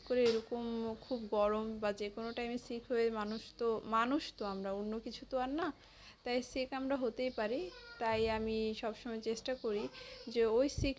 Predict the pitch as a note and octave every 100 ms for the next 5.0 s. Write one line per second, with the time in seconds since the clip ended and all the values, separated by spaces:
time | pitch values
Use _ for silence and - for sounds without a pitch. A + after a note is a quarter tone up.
0 | - C4+ C4 B3+ A#3+ A#3 B3+ A#3 A3 A#3+
1 | - A3+ - C4 B3+ C4 B3 A3 G#3+ -
2 | A#3 A#3 A#3 - - A#3 A3 A3 A3+ A3+
3 | - - - - G#3+ - A#3 C4 C4 B3+
4 | B3+ G#3+ G#3+ - C#4 C4 B3 A3+ G#3